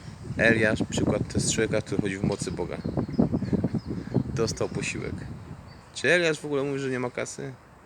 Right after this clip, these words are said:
Moc Boga. Puch. Dawid miał kasę? Pasowce? Moc Boga. Puch.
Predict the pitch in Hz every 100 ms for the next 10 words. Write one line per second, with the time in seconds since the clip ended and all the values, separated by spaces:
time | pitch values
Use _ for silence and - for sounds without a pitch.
0 | - - - - - - - - - -
1 | - - - - 110 110 107 107 92 82
2 | 90 - - - - - - - - 98
3 | 110 120 135 - - - - - - -
4 | - - - - - - - - - -
5 | - - - 101 131 160 165 226 214 -
6 | - - - - - - - - - -
7 | - - - 123 - 123 - - 165 -
8 | - 92 95 98 98 95 87 85 - -
9 | -